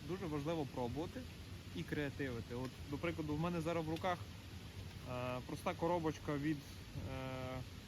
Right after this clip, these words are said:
я знаю, що це були м'ятні лідінці, і в мене була цепка від батькової бензопили стара. Я її не підточував, розпиляв на двоє, вставив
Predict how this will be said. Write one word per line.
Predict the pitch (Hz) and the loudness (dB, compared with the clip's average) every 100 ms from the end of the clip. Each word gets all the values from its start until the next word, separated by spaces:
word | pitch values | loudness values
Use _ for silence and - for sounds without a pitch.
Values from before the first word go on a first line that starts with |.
| - - - - - - - - - - - - - - - - - | -10 -8 -8 -8 -8 -8 -8 -8 -8 -10 -10 -8 -8 -8 -10 -10 -4
я | 185 | 2
знаю, | 196 | 4
що | 170 | 4
це | - | 2
були | 160 165 160 | 4 6 6
м'ятні | 156 170 170 160 | 6 4 4 4
лідінці, | 160 156 180 - 330 - - - - - 170 | 4 4 2 2 0 -2 -8 -8 -8 -6 -2
і | 170 175 175 170 165 - - - - - - - - - - 143 | 0 2 2 2 0 -4 -8 -8 -8 -8 -8 -8 -8 -8 -6 2
в | |
мене | 185 190 | 4 4
була | 165 165 175 165 160 156 - - | 4 6 6 8 8 6 0 0
цепка | 185 190 - 139 131 - - - - - 143 | 2 2 2 0 0 -8 -8 -8 -6 -4 0
від | 147 135 | 2 4
батькової | 156 156 151 151 | 4 4 2 2
бензопили | 143 139 139 160 180 185 | 2 2 0 2 2 2
стара. | - 160 139 120 - - - - - - - - | 2 4 4 2 -4 -8 -10 -8 -8 -6 -6 2
Я | 165 180 | 6 8
її | 160 151 147 151 139 127 - | 6 4 2 4 4 2 0
не | 165 208 | 2 2
підточував, | 208 160 190 190 - 170 165 156 - - - | 0 -2 0 0 0 2 2 2 -2 -8 0
розпиляв | 147 160 170 170 165 | 0 2 2 4 4
на | 147 | 4
двоє, | 147 156 202 185 175 170 - - | 0 2 2 4 2 -2 -8 -8
вставив | - 175 160 160 | 0 4 6 4